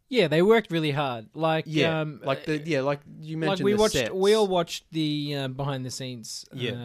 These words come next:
Speaker 1: Um,
Speaker 2: making
Speaker 1: did you
Speaker 2: of.
Speaker 1: end up getting around to it? No, Callum didn't watch it.
Speaker 2: Yeah.
Speaker 1: I watched it. James
Speaker 2: Uh,
Speaker 1: watched
Speaker 2: yes.
Speaker 1: it. And they go into it, uh, how about they wanted to build as much as they possibly could. But
Speaker 2: Yeah.
Speaker 1: I'm sure everybody says that.
Speaker 2: They always, but see, that's
Speaker 1: But
Speaker 2: the, that's the thing
Speaker 1: <laughs>
Speaker 2: with movies is how many times have we had
Speaker 1: Yeah.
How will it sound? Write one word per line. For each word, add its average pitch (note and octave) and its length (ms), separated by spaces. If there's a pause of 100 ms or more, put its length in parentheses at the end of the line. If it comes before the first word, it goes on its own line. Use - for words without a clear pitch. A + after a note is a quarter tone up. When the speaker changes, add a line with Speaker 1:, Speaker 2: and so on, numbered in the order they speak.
Speaker 1:
Um, A#2+ 60
Speaker 2:
making A2+ 160
Speaker 1:
did C3+ 200
you D3+ 120
Speaker 2:
of. D#3+ 60
Speaker 1:
end D#3 100
up D3 40
getting D3+ 220
around D3 140
to D#3+ 140
it? D3+ 100
No, A2+ 200
Callum D#3+ 220
didn't C#3+ 160
watch B2+ 160
it. D3+ 60
Speaker 2:
Yeah. - 60
Speaker 1:
I G#3 120
watched F3+ 240
it. D#3 80
James C#3+ 260
Speaker 2:
Uh, C#3+ 60
Speaker 1:
watched D3 140
Speaker 2:
yes. A2 500
Speaker 1:
it. - 80
And F3 280
they G3+ 120
go A3+ 180
into A#3 300
it, D#3+ 160
uh, E3 180
how E3+ 120
about D#3+ 160
they D#3 100
wanted F3+ 340
to E3 100
build D3 260
as B2+ 100
much C#3 220
as B2 80
they C3 100
possibly A#2+ 460
could. C#3 160
But F3 100
Speaker 2:
Yeah. D#3 80
Speaker 1:
I'm F#3+ 60
sure A#3+ 240
everybody E3+ 340
says C3 300
that. B2+ 160
Speaker 2:
They F3+ 160
always, G3+ 260
but D3+ 160
see, G3 140
that's G#3+ 120
Speaker 1:
But F3 140
Speaker 2:
the, G#3 160
that's - 180
the A#3+ 80
thing G#3 220
Speaker 1:
<laughs> - 0
Speaker 2:
with F#3+ 220
movies C#3 360
is C#3+ 140
how E3 220
many F#3+ 180
times D#3 380
have D3 180
we C#3 100
had D3 200
Speaker 1:
Yeah. C3+ 200